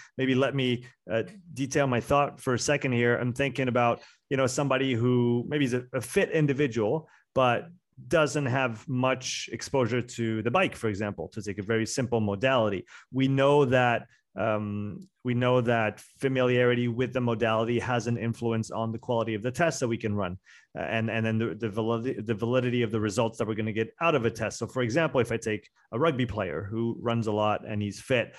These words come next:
but he never cycles really. So his endurance and his, uh, I guess, uh, muscle coordination and, uh, motor pattern of firing is gonna be different on a bike than it is running.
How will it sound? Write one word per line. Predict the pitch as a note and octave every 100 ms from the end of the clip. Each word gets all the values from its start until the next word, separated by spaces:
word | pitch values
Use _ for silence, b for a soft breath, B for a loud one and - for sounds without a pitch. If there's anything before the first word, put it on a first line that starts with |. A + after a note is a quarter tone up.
| B -
but | C#3+
he |
never | E3 E3
cycles | B2+ - C3+ B2+ G#2 F#2
really. | G2 F2+ -
So | - A#2+ A#2 A2+ B B
his | C#3+ C3
endurance | C#3 A#2+ D#3 D#3 D3+ C#3 - -
and | A#2+ A#2+ A2+
his, | A#2+ A2 G2 - -
uh, | A2 G#2
I | -
guess, | A#2 G#2+ - -
uh, | F2+ - F3+ D#3+
muscle | - C3 C#3
coordination | - C#3+ C#3 C3+ C3 C#3+ B2+ B2 B2 B B
and, | A#2 A2+ A2+ A2 G#2+ A2
uh, | - G#2+ G2+ G2 - - - - -
motor | B2+ C3 B2+
pattern | C3+ C3 B2
of | A2
firing | C#3 C3 C3+ C3 B2+
is | G#2+
gonna | C3 A#2
be | A2+
different | F3+ E3 C3
on | A#2 G#2+
a |
bike | B2+ A#2+ -
than | A#2
it | A2
is | A2 G#2
running. | C#3+ E3+ A#2 G2+